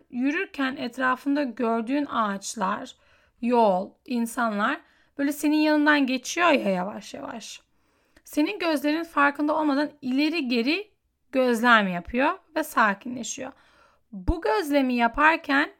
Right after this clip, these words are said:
beyninin tehdit alıcıları kapanıyor ve olunca ne oluyor? Sakinleşiyorsun. Bu genelde hayvanlarda görülüyor. Mesela hayvanlar, benim köpeğim stres, korku yaşadığı zaman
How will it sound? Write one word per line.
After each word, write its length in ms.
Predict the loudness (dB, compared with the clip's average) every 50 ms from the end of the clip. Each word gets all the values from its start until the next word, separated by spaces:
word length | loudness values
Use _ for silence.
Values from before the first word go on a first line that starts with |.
| -14
beyninin 800 | -12 -10 -6 -4 -2 0 2 2 4 4 4 4 2 -2 -6 -10 -6
tehdit 480 | -2 -2 -2 -2 -2 -6 -8 -6 -4
alıcıları 520 | -4 -2 -2 -2 -2 -2 -2 -2 -2 -4 -6
kapanıyor 540 | -10 -10 -8 -6 -6 -4 -2 -2 -2 -2 -2 -4 _ _ _ _ _ _ _ _ _ _ _ _ 0
ve 100 | 2 4
olunca 440 | 4 4 2 0 0 0 0 0 2
ne 80 | 2
oluyor? 460 | 2 2 0 -2 -4 -4 -2 -2 -4 -4 -8 _ _ _ -20 _ _
Sakinleşiyorsun. 1160 | _ -8 -2 2 2 2 2 2 -2 -4 -4 -4 -8 -12 -16 -18 -18 -18 -18 -16 -16 -16 -16 -18 _ _ _ _ -12
Bu 220 | -8 -6 -4 -2
genelde 420 | 0 0 2 4 4 4 4 4 4
hayvanlarda 680 | 6 6 6 6 6 4 4 2 2 0 -2 -2 -4
görülüyor. 480 | -6 -4 -4 -4 -4 -6 -8 -8 -10 -12 -16 _ _ _ _ _ _
Mesela 340 | -10 -8 -6 -2 -2 0 2
hayvanlar, 680 | 2 2 2 2 0 -2 -2 -2 -4 -4 -6 -6 -8
benim 160 | -6 -4 -4 -4
köpeğim 380 | -4 -4 -4 -4 -6 -6 -8
stres, 600 | -10 -14 -10 -6 -4 -4 -4 -4 -6 -8 -16 -20 _ _ _ _
korku 720 | -12 -4 0 2 2 2 0 -2 -6 -6 -4 -4 -4 -6 -10 _ _ _ _ _ _ -8
yaşadığı 440 | -6 -6 -4 -4 -4 -4 -4 -4 -2
zaman 420 | 0 0 0 0 0 -2 -4 -6